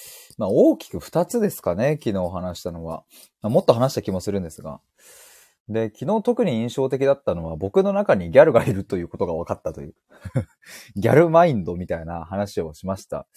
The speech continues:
まあこれ何かというと、あの、まあちょっと具体例を先に言うとですね、例えば僕は、あの、昔から、あの、「ヒデ考えすぎだよ」みたいなことを、あの、言われることが、まあまあ多々あったんですね。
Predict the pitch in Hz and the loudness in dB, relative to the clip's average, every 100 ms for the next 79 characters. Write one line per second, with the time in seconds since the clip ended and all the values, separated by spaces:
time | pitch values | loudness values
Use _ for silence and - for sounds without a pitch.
0 | - - - _ - 107 113 107 123 190 | -18 -18 -20 _ 0 4 4 4 4 4
1 | 180 104 - 85 87 87 _ 143 123 - | 2 0 -2 -8 -8 -10 _ 2 4 2
2 | - _ _ - 90 80 82 85 98 175 | -6 _ _ -6 -4 -4 -8 -6 -2 -2
3 | 95 95 107 202 147 101 87 90 82 92 | -2 -6 0 2 2 0 -4 -8 -10 -10
4 | 95 95 98 82 - 85 90 82 78 _ | -8 -8 -10 -12 -14 -12 -10 -10 -14 _
5 | _ _ 107 196 175 98 95 135 143 139 | _ _ -2 0 2 0 -2 2 4 4
6 | 127 120 120 117 104 127 - 131 123 120 | 2 -2 -6 -6 -2 -4 0 2 4 4
7 | 117 - - - _ 107 95 90 87 131 | 0 -6 -20 -20 _ 2 2 -2 -4 -2
8 | - 127 175 190 185 185 180 139 85 87 | -2 -4 -2 -2 -2 -2 2 2 2 -8
9 | 87 78 78 78 98 - 92 98 110 82 | -10 -10 -12 -10 -8 -4 -2 2 2 0
10 | - - 90 82 80 90 107 110 107 101 | -6 -6 -4 -4 -4 2 4 2 0 -4
11 | 104 87 80 104 107 92 78 127 95 113 | -6 -6 -6 -4 -2 -2 -4 -2 2 0
12 | - 78 73 - 110 151 | -2 -16 -16 -10 -6 -6